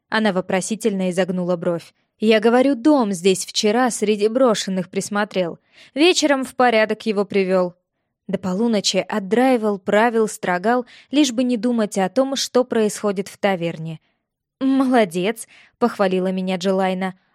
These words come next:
«А зачем?» «Что зачем? В порядок зачем его приводил? Так загажено там было. Дом без хозяина быстро дичает».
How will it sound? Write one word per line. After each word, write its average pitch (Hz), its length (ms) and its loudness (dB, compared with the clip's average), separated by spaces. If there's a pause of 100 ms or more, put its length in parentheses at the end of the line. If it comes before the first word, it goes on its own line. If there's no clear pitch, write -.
(120)
«А 262 220 2 (320)
зачем?» 254 600 -2 (600)
«Что - 280 2
зачем? 180 480 -2 (300)
В - 120 -20
порядок 285 460 4
зачем 226 320 0
его 180 260 -2
приводил? 170 540 -6 (240)
Так 220 160 0
загажено 220 580 2
там 214 260 0
было. 190 280 0 (200)
Дом 302 280 0
без 262 140 -2
хозяина 269 500 2
быстро 262 380 -2
дичает». 180 600 -4